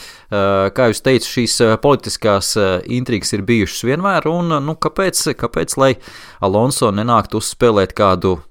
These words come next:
netīro spēlīti un parādītu tiem jauniem džekiem, kā tas ir jādara? Nu, varbūt ir tā, ir tā joma, kur īsti līdz galam vēl nav izkopuši ne Max Verstappens, ne Charles Leclerc. Eh, lai nu kā,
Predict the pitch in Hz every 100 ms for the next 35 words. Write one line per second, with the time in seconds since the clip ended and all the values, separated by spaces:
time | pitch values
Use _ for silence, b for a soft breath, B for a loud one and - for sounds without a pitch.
0 | - 110 117 - 104 95 87 - 110 139
1 | 175 160 - 110 160 185 117 98 95 -
2 | 117 92 92 120 131 117 95 80 80 120
3 | 143 - 120 95 110 98 - 117 139 156
4 | 233 151 92 85 85 110 139 170 196 185
5 | 123 - 131 160 175 131 101 107 123 160
6 | 170 - 131 123 B B B B 110 151
7 | 160 160 127 101 107 131 139 98 113 113
8 | 104 107 107 - 160 117 - 98 101 90
9 | 92 - - 92 113 - - 98 82 92
10 | - 104 95 90 - 104 - 120 117 76
11 | - - _ _ - B 107 104 139 156
12 | 151